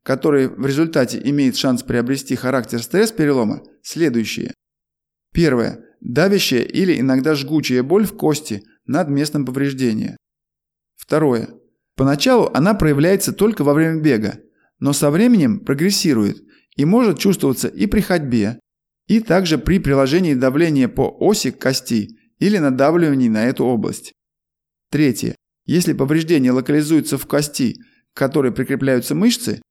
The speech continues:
например, на передней поверхности голени, эти мышцы могут становиться чрезмерно плотными и болезненными.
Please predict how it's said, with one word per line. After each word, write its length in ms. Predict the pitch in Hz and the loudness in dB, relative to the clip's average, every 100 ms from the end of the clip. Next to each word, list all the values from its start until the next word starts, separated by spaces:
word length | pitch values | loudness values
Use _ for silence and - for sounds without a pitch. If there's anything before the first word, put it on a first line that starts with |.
| _ - | _ -6
например, 400 | 123 139 165 127 | -2 2 2 2
на 160 | 131 | 0
передней 320 | 135 156 127 117 | 2 2 2 0
поверхности 480 | 127 120 123 - | -2 -2 -4 -4
голени, 400 | 143 139 101 113 - _ _ | -2 -2 -2 -6 -10 _ _
эти 220 | 147 143 | -4 -2
мышцы 340 | 139 208 220 131 | 0 0 0 -2
могут 240 | 151 170 | -2 -2
становиться 420 | - 127 170 170 123 | -2 -2 -2 -2 -2
чрезмерно 500 | 143 143 147 127 123 | -2 0 0 0 0
плотными 440 | 156 208 139 117 | 0 0 0 0
и 260 | - - 139 | -2 -6 -2
болезненными. 760 | 139 139 117 113 107 - - | 0 2 0 0 -4 -6 -8